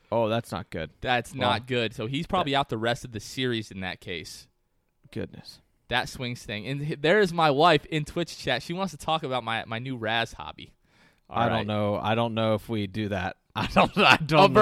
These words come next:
Speaker 1: know if we go there.
Speaker 2: Avert. No, no. All right, well, we can talk about it. So basically, if you guys are not familiar with razzing, basically what it is, it's like a raffle. Let's say I'm si-, I'm giving away, like, a six-man show autographed microphone, right? I know everybody
Speaker 1: That goes
Speaker 2: wants
Speaker 1: for
Speaker 2: that.
Speaker 1: hundreds.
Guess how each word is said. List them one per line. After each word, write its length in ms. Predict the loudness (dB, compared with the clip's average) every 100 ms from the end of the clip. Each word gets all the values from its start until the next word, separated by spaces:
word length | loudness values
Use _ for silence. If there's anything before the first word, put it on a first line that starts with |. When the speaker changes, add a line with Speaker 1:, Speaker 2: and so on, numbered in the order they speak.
| 8
Speaker 1:
know 40 |
if 120 | 6
we 120 | 0 0
go 260 | 4 6
there. 100 | 8
Speaker 2:
Avert. 280 | 10 10 6 _ _ -10
No, 320 | -4 -2 -4
no. 280 | -6 -8 -2
All 120 | 6 6
right, 160 | 6
well, 100 | 0 -2
we 120 | -2
can 140 | 0
talk 180 | 2 2
about 220 | 4 -2
it. 20 |
So 240 | 0 0 -2 -8 _ -4
basically, 300 | 0 2 0
if 60 | -4
you 60 | 2
guys 240 | 2 2
are 60 | 0
not 180 | -2 -2
familiar 300 | -4 -2 -2
with 160 | -2
razzing, 360 | 0 0 -2 -6
basically 280 | -6 -4 0
what 140 | 2
it 60 | 2
is, 140 | -2
it's 140 | -4 -6
like 140 | -4
a 40 |
raffle. 460 | -2 0 0 -4 -20 _ _ _
Let's 200 | -6 -4
say 160 | -2 0
I'm 340 | 2 2 0
si-, 140 | 0 0
I'm 400 | 0 0 -2 0
giving 280 | 0 0 0
away, 360 | 2 4 4
like, 320 | 2 0 -2 -8 _ _ _ _ -10
a 60 |
six-man 600 | -4 0 0 2 2 2
show 320 | 2 4 4 4
autographed 600 | 4 2 4 4 4 2
microphone, 680 | 0 0 0 -8 -10 -10 -18 _ _ -4
right? 220 | 0 0
I 80 | 0
know 240 | 2 2 4
everybody 440 | 2 4 4 6
Speaker 1:
That 40 |
goes 140 | 6 4
Speaker 2:
wants 140 | 2
Speaker 1:
for 100 | 0
Speaker 2:
that. 140 | 0 0
Speaker 1:
hundreds. 640 | -2 -2 -8 -10 -16